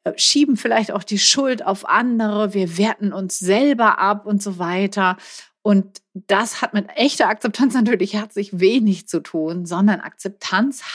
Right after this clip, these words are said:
heißt einfach zu sagen, okay, es ist, wie es ist, so, ich nehme es jetzt genauso an. Und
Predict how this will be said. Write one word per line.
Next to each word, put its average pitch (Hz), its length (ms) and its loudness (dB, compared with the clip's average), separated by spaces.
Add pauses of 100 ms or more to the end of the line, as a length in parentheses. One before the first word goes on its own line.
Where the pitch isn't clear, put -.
(100)
heißt - 440 -4
einfach 214 400 0
zu - 160 -6
sagen, 220 240 -4
okay, - 380 -8
es 151 100 -20
ist, - 380 -2
wie 285 100 -4
es 247 160 -8
ist, 233 480 0
so, 208 300 0 (420)
ich 202 160 -2
nehme 240 380 4
es 214 120 -6
jetzt 226 200 -6
genauso 196 340 0
an. 208 360 -4 (500)
Und 202 460 0